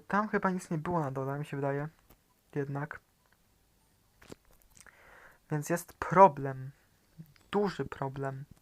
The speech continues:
E, nie wiem, jak tą grę wygrać. <laughs> W sensie, no...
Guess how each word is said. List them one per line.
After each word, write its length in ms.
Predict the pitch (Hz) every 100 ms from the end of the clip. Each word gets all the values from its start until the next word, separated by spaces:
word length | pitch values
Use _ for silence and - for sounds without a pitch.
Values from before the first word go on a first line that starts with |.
| - _ _ - - - - - - - - - - - _ _ - _ _ - -
E, 320 | 185 185 185
nie 100 | 196
wiem, 80 | 196
jak 140 | 185 -
tą 140 | 175
grę 160 | 160 156
wygrać. 480 | 151 151 - - - - - - - - - - -
<laughs> 840 | - - - - _ _ _ _
W 60 | -
sensie, 380 | 175 165 202 190
no... 180 | 202